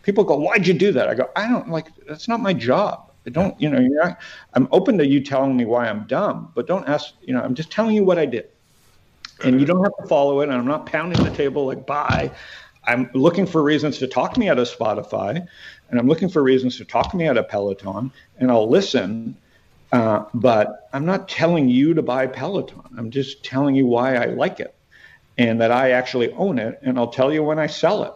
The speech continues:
And, you know, and there's better times to buy it than there aren't.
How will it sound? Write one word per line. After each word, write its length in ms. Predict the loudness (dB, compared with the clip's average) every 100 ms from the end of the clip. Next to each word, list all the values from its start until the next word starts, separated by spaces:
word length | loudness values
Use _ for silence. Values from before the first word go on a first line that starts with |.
| _ -20 -20 _ _ 0
And, 800 | 2 4 2 2 0 0 0 2
you 80 |
know, 420 | 2 0 -2 -4 -6
and 160 | -2 0
there's 100 | 0
better 240 | 0 0
times 360 | 0 0 -2 -2
to 80 | -2
buy 260 | 0 0 0
it 120 | 0
than 140 | -2
there 200 | -2 -4 -6
aren't. 380 | -6 -4 -6